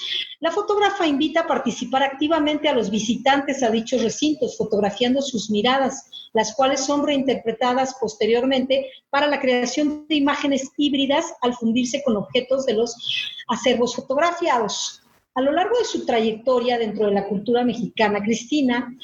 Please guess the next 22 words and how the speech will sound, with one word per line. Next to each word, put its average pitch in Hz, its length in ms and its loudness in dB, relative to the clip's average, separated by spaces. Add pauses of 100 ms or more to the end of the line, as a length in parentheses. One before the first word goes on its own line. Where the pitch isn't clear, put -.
(140)
fue 339 160 0
fundadora 277 600 0
y 269 60 0
directora 233 520 0
de 240 100 0
la 208 140 2
Galería 196 400 2
Alternativa 220 720 0
entre 214 180 0
mil 214 120 2
novecientos 220 340 0
ochenta 190 320 0
y 190 100 -2
tres 220 260 0
y 208 60 2
ochenta 185 320 0
y 185 80 0
cinco, - 440 -2 (360)
y 254 140 -2
posteriormente, 302 840 0
en 294 120 0
sociedad 240 420 0